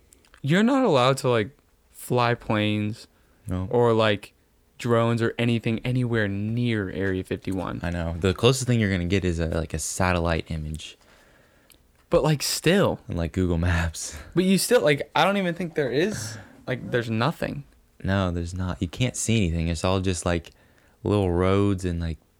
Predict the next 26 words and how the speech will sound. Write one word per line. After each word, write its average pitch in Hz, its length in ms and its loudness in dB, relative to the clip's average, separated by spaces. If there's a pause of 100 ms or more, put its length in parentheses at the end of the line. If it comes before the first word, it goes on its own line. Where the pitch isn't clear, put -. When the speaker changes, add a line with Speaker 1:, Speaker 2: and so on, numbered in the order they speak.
Speaker 2:
some - 280 -8
buildings. 82 760 -4 (560)
Speaker 1:
That's - 300 -12
crazy. - 720 -8
Speaker 2:
Yeah. 87 260 -4 (1200)
But 101 200 4
I 101 180 4
do 120 240 4
know 123 320 4
that 98 160 -2
there's 98 200 2
also, 95 280 0
like, 87 220 0
nuclear 90 500 -2
testing 98 500 -6
sites 104 380 -4
over 107 220 -2
there. 110 300 -6 (160)
Speaker 1:
Oh, 156 440 6
that 135 260 6
is 139 120 6
Speaker 2:
Too. 92 120 6
Speaker 1:
true. 104 300 4
Yeah, 104 320 4
that's 104 260 0
right. 101 380 0